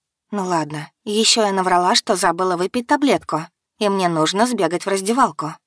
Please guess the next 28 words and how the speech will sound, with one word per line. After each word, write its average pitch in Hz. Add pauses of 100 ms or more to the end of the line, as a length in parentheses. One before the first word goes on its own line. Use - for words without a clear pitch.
(500)
Не 170
думала, 156
что 160
Акостин 170
услышал 180
эту 175
мою 233
маленькую 240
ложь. 202 (380)
Вероятно, 170
он 160
следит 170
за 170
мной 170
гораздо 165
более 160
пристально, 165
чем 170
я 247
предполагала. 147 (760)
Другой 165
вопрос, 196 (140)
что -
он 175
собирается 220
с -
этим 202
делать? 208